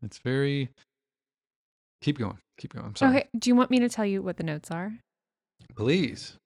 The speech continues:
Speaker 2: Okay, there's galbanum.
Speaker 1: Mm-hmm.
Speaker 2: But
Speaker 1: Check.
Speaker 2: that, I, I'm so into galbanum lately, and I feel like this is s-, a really, uh,
Speaker 1: Ugh,
Speaker 2: galbanum
Speaker 1: I'm,
Speaker 2: forward
Speaker 1: I'm, like,
Speaker 2: fragrance.
Speaker 1: inhaling it to the point where I might,
Speaker 2: Right?
Speaker 1: you know, like, cause
Speaker 2: It's
Speaker 1: problems to
Speaker 2: good.
Speaker 1: myself. I
Speaker 2: It's
Speaker 1: don't,
Speaker 2: really
Speaker 1: I don't
Speaker 2: good.
Speaker 1: know. It's, I'm starting to get a
Speaker 2: Okay,
Speaker 1: headache.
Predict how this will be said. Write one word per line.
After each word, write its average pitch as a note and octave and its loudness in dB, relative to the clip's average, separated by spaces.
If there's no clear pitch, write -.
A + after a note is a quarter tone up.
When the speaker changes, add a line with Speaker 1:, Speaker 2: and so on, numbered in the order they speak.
Speaker 2:
Okay, F#3 -2
there's F3 0
galbanum. F3+ -2
Speaker 1:
Mm-hmm. A2+ 2
Speaker 2:
But F3 -4
Speaker 1:
Check. A2 0
Speaker 2:
that, A#3 -4
I, G#3+ -6
I'm C4 -2
so G#3+ -2
into B3 2
galbanum F#3 -4
lately, E3 -2
and E3+ -2
I E3+ -2
feel F3 -4
like E3+ -4
this F#3+ -10
is - -16
s-, - -18
a F3+ 0
really, E3 -2
uh, - -2
Speaker 1:
Ugh, F3 -8
Speaker 2:
galbanum F3 4
Speaker 1:
I'm, F#3+ 2
Speaker 2:
forward F3+ 2
Speaker 1:
I'm, G3 6
like, D#3+ -4
Speaker 2:
fragrance. F3 2
Speaker 1:
inhaling D#3+ 2
it D3+ -6
to B2+ -6
the B2 -4
point B2+ -2
where A2 0
I A2+ 0
might, A#2 -4
Speaker 2:
Right? A3+ 0
Speaker 1:
you A#2 2
know, G#2 0
like, G2+ -2
cause G#2+ 0
Speaker 2:
It's - -16
Speaker 1:
problems G#2 0
to C4+ -4
Speaker 2:
good. - -4
Speaker 1:
myself. - -8
I - 2
Speaker 2:
It's G#2 2
Speaker 1:
don't, G#2 0
Speaker 2:
really - 2
Speaker 1:
I - 4
don't G2+ 2
Speaker 2:
good. G2 2
Speaker 1:
know. F2+ -4
It's, F#2 -8
I'm G2+ -2
starting A#2 -2
to - 4
get A3+ 4
a G2 -2
Speaker 2:
Okay, G#2 0
Speaker 1:
headache. F#2+ -2